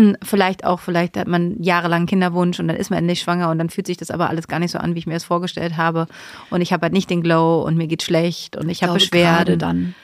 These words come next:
Speaker 2: Ich
Speaker 1: Und
Speaker 2: glaube, gerade dann, wenn man das so unbedingt wollte und dann ist es gar nicht so wunderschön, wie man dachte,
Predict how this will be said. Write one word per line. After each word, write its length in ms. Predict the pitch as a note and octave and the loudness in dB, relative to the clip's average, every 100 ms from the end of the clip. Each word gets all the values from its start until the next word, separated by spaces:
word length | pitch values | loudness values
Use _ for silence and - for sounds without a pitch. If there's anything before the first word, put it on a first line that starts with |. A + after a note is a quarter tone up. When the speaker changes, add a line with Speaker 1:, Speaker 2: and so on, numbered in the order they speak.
| - | -10
Speaker 2:
Ich 100 | - | 2
Speaker 1:
Und 40 | |
Speaker 2:
glaube, 180 | F3+ G3 | 4 4
gerade 340 | F3+ F3 F#3+ G3 | 2 0 0 2
dann, 180 | E3+ E3+ | 2 2
wenn 140 | F3+ | 2
man 160 | G3 F#3 | 2 2
das 140 | F3+ | 0
so 80 | - | 2
unbedingt 420 | - A3+ G3 F#3+ | 4 4 2 0
wollte 300 | F3 G3+ G#3 | 4 4 2
und 60 | F3+ | -2
dann 140 | - | -2
ist 140 | E3 | -4
es 160 | F#3 - _ _ _ | -8 -14 _ _ _
gar 140 | - G3+ | 0 0
nicht 220 | G#3+ E3+ | 0 -2
so 140 | G3 A3 - - | -4 -6 -16 -10
wunderschön, 720 | - G3+ G#3 - G3+ G3 F#3 | -4 -2 0 -2 -2 -2 -4
wie 80 | F3 | -4
man 200 | F3+ E3+ | -4 -4
dachte, 480 | F#3 F3+ - F#3 | -6 -8 -8 -8